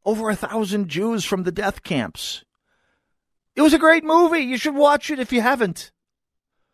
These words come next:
Oskar Schindler was a Nazi. Would people be taking that, the,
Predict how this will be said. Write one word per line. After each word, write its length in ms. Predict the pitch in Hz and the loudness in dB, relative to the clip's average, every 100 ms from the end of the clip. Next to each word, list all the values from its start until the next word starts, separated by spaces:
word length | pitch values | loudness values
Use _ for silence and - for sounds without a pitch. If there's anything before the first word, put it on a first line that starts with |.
| _ _ _ _ _ _ _ _ - | _ _ _ _ _ _ _ _ -12
Oskar 280 | 220 - | -10 -8
Schindler 460 | 240 - 294 226 220 | -8 -6 -6 -2 -2
was 420 | 165 170 208 208 - | 2 2 2 -2 -6
a 80 | 196 | -2
Nazi. 560 | 220 254 - - 208 _ _ _ _ _ _ _ _ _ _ | 0 -2 -6 -12 -14 _ _ _ _ _ _ _ _ _ _
Would 540 | - 143 190 208 185 - _ _ _ _ _ _ _ _ _ _ _ _ _ - | -4 6 8 8 6 -2 _ _ _ _ _ _ _ _ _ _ _ _ _ -8
people 480 | - 277 - 233 | 2 2 4 2
be 220 | 202 190 151 | 0 -4 -10
taking 480 | - 220 220 185 | -4 -4 -2 -4
that, 280 | 156 160 196 - - | 0 -2 -2 -8 -8
the, 180 | 165 | -6